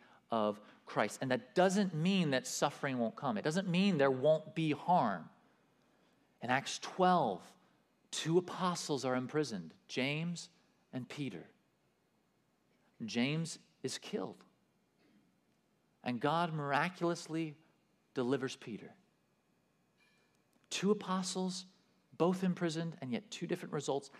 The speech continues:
and yet they both came from the authoritative Christ over the universe. Now, you might hear that, and you might think, "Well, that doesn't comfort me now. I mean, it, you know, it was nice before, but now I don't feel the comfort because that could,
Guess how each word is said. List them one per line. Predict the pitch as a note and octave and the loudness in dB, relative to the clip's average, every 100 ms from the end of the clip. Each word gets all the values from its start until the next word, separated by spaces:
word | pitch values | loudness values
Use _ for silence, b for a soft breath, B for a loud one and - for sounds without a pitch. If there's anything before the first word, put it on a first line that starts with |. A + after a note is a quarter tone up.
| B | B
and | C3 | -4
yet | A#2+ - | -4 -2
they | A2 G2+ - | -6 -8 0
both | E3+ B2+ F2+ - - _ _ _ _ _ _ _ _ - | 2 2 -2 -16 -20 _ _ _ _ _ _ _ _ -12
came | - F3 D3+ G2 D#2+ - _ _ _ _ _ _ | -4 -2 -2 -4 -12 -20 _ _ _ _ _ _
from | - A#2 | -10 -8
the | A2+ | -6
authoritative | A2 - - C#3+ C#3+ C#3+ C3 A2+ A2+ - | -6 -8 -4 -2 -2 -6 -12 -12 -12 -14
Christ | - - - - - - - _ _ | -14 -14 -16 -18 -18 -20 -20 _ _
over | - A2 G#2 | -12 -10 -10
the | |
universe. | G2 G2+ F2+ - - - - _ _ _ _ _ _ _ _ _ _ _ _ b b b _ _ _ _ _ _ _ | -10 -10 -12 -14 -18 -20 -20 _ _ _ _ _ _ _ _ _ _ _ _ b b b _ _ _ _ _ _ _
Now, | D3 | -4
you | C#3 | 0
might | C3+ | 0
hear | B2 F3 | 0 0
that, | D3+ | 2
and | B2 | 2
you | |
might | A#2+ B2 | 0 -2
think, | B2 | -6
"Well, | B2 | -6
that | C#3+ | -4
doesn't | D3 C3 - | -4 -4 -8
comfort | - D#3 C#3+ C#3 - | -6 -6 -6 -6 -4
me | G#2 | -4
now. | G2 A#2+ - F2 - b b b b b | 0 0 -2 -6 -12 b b b b b
I | |
mean, | A#2 A2 | -2 2
it, | C3 C#3 | 0 0
you | C3+ A#2+ | -2 -2
know, | |
it | A#2 | 4
was | D3 B2 | 2 4
nice | B2+ C3 A#2+ | 2 2 0
before, | - A2 D3+ A#2+ | -6 -4 0 0
but | G#2+ | 4
now | B2 D3 | 4 6
I | A#2 | 6
don't | G#2 G#2 | 4 0
feel | - G#2+ | -2 -2
the | |
comfort | F#2+ G#2 G#2 B2 | -2 -4 -2 -2
because | A#2+ A#2+ A#2 | 0 -2 0
that | B2+ - | -2 -2
could, | B2+ | -10